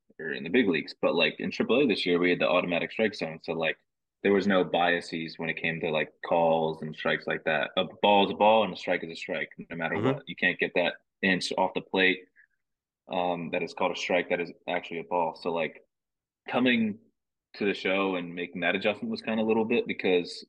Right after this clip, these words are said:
Speaker 1: umpires did make those mistakes more than you thought.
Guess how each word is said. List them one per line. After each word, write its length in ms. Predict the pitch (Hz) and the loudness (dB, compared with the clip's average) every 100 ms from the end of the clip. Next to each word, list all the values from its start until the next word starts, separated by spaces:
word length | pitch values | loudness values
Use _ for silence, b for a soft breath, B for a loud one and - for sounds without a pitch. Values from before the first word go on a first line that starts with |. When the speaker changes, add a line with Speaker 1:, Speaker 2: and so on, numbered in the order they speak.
| - | -6
Speaker 1:
umpires 440 | 104 107 95 85 - - | -4 2 2 0 -4 -4
did 180 | 90 | -4
make 200 | 85 80 | -4 -10
those 200 | 85 80 | -8 -10
mistakes 600 | 82 - 87 80 - - - - | -12 -6 -2 -2 -4 -14 -12 -4
more 220 | 90 87 | 0 0
than 140 | 85 | 0
you 100 | 80 - - | -4 -4 0
thought. 280 | 78 73 | 0 0